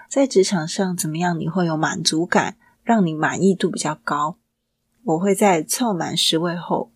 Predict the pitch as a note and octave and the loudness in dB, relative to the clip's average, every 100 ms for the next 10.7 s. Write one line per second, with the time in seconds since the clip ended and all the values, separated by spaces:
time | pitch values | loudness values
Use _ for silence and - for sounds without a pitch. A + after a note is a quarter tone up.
0 | _ - E3+ E3+ F3 E3 E3 D#3 - B2+ | _ -2 0 2 2 2 -2 -2 -4 0
1 | E3+ - - _ _ - G#3 G3+ C#4 D#4 | 0 -2 -8 _ _ 4 4 4 2 4
2 | C#4+ A3 G#3+ G#3+ A3 G#3+ G3 F3+ _ _ | 6 6 4 4 4 4 2 -2 _ _
3 | - A3 A3 G#3 F3+ - F3 F#3+ F#3+ - | 0 0 2 0 0 -2 -6 -4 -2 0
4 | - E3 D#3 F#3 F3+ - - - F3 F3 | 0 -2 0 2 0 -4 -12 0 4 4
5 | E3 - D#3 E3+ F#3 F3+ - _ - G3 | 2 -2 -4 -2 -2 -2 -4 _ 0 4
6 | G3 F3 D#3+ G3+ G3 - F#3 E3 D#3 D#3+ | 6 6 2 0 0 0 0 -2 -4 -4
7 | F3 F#3+ G3 D#3 - D#3 G#3+ G3 D#3 F3+ | -2 0 0 0 -2 0 2 0 0 -2
8 | G3+ F#3+ E3+ - - A#3+ C4+ - F#3 - | 0 -2 -2 -8 -2 4 4 4 2 2
9 | E3+ E3 D#3+ A3+ A#3 A3+ A3 - A#3 F#3+ | 2 2 0 4 4 4 0 0 0 0
10 | - F#3 E3 D#3 D#3+ - | 0 -2 0 -2 -2 -4